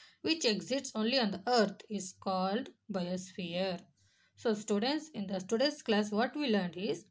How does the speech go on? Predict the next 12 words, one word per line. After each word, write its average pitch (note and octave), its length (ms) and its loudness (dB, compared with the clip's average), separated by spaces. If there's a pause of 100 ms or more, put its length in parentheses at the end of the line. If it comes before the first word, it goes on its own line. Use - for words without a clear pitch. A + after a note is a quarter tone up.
(640)
demes F4+ 380 4
are B3 140 6
the C4+ 200 0
components B3+ 680 2
of G3 200 2
the C4 160 2
layers A3 440 4
of F3+ 140 0
the - 140 -2
earth, A#3+ 280 2
that G3 180 -2
is F4+ 240 2